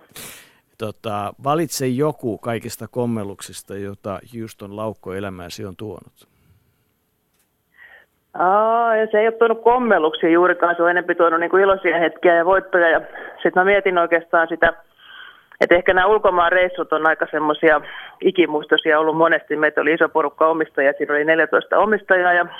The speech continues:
Speaker 2: niillä oli sitten kavereita ja perhettä ja muuta mukana, niin se ei ollut mitenkään epätavallista, että meitä oli parikymmentä reissussa, reissussa kattamassa. Ja ensimmäinen kerta, kun oltiin ulkomailla, niin oltiin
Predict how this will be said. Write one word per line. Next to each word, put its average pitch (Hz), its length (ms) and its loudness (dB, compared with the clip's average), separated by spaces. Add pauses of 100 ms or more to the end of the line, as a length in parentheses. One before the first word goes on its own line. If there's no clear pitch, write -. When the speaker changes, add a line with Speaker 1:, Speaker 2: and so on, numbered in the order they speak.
(460)
Speaker 2:
niillä 147 180 0
oli 151 100 2
sitten 165 200 0
kavereita 170 480 2
ja 170 100 2
perhettä 175 400 2
ja 165 80 4
muuta 170 260 2
mukana, 165 340 2
niin 147 120 -2
se 160 60 2
ei 156 60 4
ollut 156 120 0
mitenkään 156 340 2
epätavallista, 147 500 0
että - 80 -12
meitä 135 200 -2
oli 143 100 -2
parikymmentä 139 560 -2
reissussa, 143 420 0 (760)
reissussa 165 420 0
kattamassa. 185 680 2
Ja 165 160 2 (680)
ensimmäinen 185 440 2
kerta, 165 260 -2
kun 151 160 0
oltiin 151 260 -2
ulkomailla, 170 600 2
niin 151 200 -2
oltiin 151 440 0